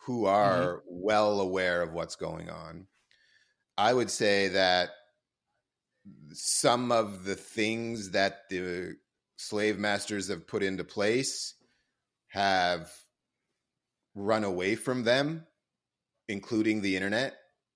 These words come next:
Speaker 1: right? They're trying very hard to
Speaker 2: Mm.
Speaker 1: censor in
Speaker 2: Oh,
Speaker 1: all
Speaker 2: for
Speaker 1: these
Speaker 2: sure.
Speaker 1: different places,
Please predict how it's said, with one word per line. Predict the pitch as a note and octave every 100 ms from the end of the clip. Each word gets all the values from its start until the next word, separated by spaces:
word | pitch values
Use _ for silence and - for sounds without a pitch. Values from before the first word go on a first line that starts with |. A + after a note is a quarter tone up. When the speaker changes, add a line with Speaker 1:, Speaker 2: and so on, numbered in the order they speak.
| _ _ _ -
Speaker 1:
right? | F#2+ -
They're | F#2
trying | - G2+ F#2+
very | F#2+ G2 F#2+
hard | G#2 F#2+ G#2
to | F#2
Speaker 2:
Mm. |
Speaker 1:
censor | - F#2 C3+ B2 G#2+
in | F#2+
Speaker 2:
Oh, | F#2
Speaker 1:
all |
Speaker 2:
for | C#3
Speaker 1:
these | A#2+
Speaker 2:
sure. | D#3
Speaker 1:
different | G#2 F2+ -
places, | F#2 - A2 A2 -